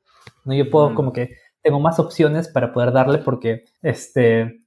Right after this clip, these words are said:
Speaker 1: si es que en algún momento un cliente no, no quiere lo que yo tengo, de alguna ma-, forma yo puedo, este, decir, "Bueno, no te preocupes, te puedo dar algo, algo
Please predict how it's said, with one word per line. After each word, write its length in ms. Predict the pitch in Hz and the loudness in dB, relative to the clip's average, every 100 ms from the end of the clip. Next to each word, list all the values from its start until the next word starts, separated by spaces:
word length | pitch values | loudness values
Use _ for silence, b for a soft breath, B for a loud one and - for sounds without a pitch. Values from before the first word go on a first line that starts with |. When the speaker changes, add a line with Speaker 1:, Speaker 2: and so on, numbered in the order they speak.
| _ | _
Speaker 1:
si 200 | - 170 | -4 -2
es 100 | 165 | 0
que 160 | - 151 | 2 0
en 80 | |
algún 200 | 135 135 147 | 0 0 0
momento 540 | 147 139 131 135 - - | -2 -2 -2 -4 -6 -6
un 100 | 131 | -2
cliente 320 | 147 131 120 | 0 2 0
no, 440 | 135 143 135 _ - | 0 -2 -6 _ -6
no 180 | 151 143 | -6 0
quiere 200 | 180 160 | 2 2
lo 120 | 139 | 0
que 80 | 139 | -4
yo 100 | 139 | -2
tengo, 500 | 139 135 139 190 - - | -2 0 -2 -2 -8 -4
de 140 | 139 | 0
alguna 220 | 131 147 | 2 2
ma-, 220 | 156 139 - | -2 -2 0
forma 300 | 147 139 143 | 0 2 0
yo 220 | 139 143 | -2 0
puedo, 260 | 143 135 | 2 2
este, 380 | 139 - - 123 | 0 -4 -6 -4
decir, 280 | 127 117 151 | -4 -4 -2
"Bueno, 220 | 175 202 175 | 0 0 2
no 60 | |
te 80 | 185 | 0
preocupes, 380 | 160 151 175 190 | 0 -2 -2 -4
te 80 | 143 | 0
puedo 160 | 156 | 2
dar 100 | 160 | 4
algo, 260 | 156 160 160 | 2 0 -2
algo 400 | 151 151 151 - | 0 2 0 -6